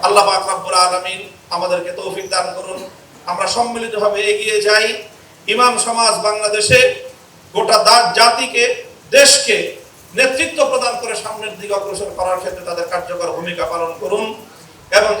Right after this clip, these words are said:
এই সিরাতের অনুশীলন তাদের মধ্যে আরো ব্যাপকভাবে আল্লাহ পাক রব্বুল আলামিন করা তৌফিক দান করুন। ওয়া আখিরু দাওয়ানা আলহামদুলিল্লাহি রাব্বিল আলামিন।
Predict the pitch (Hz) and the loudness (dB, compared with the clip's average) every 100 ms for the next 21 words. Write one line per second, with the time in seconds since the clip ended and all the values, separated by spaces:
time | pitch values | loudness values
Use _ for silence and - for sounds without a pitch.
0 | 208 - - 254 254 247 220 - 208 277 | -2 0 0 0 -2 0 -2 -2 -4 -4
1 | 262 247 208 170 - - - - 208 208 | -6 -2 0 -2 -8 -18 -16 0 2 2
2 | 185 185 180 185 180 185 240 240 185 202 | 0 -4 -2 -2 0 0 0 -2 0 -2
3 | 190 185 - - - - 190 208 196 190 | -2 -6 -10 -20 -20 -6 0 0 0 -2
4 | 185 180 - 185 180 180 180 170 175 170 | -2 -4 0 2 2 0 -4 -6 -6 -4
5 | 185 160 165 165 165 - 170 170 - - | -6 -8 -8 -6 -8 -6 -4 -2 -4 -14
6 | - - - 208 196 185 175 165 175 170 | -20 -8 -2 0 -2 -4 -2 0 -2 -2
7 | 170 160 175 170 160 156 160 175 170 165 | -6 -6 -8 -8 -8 -6 -2 0 2 0
8 | - 156 156 156 156 180 | -2 -2 0 0 -2 -2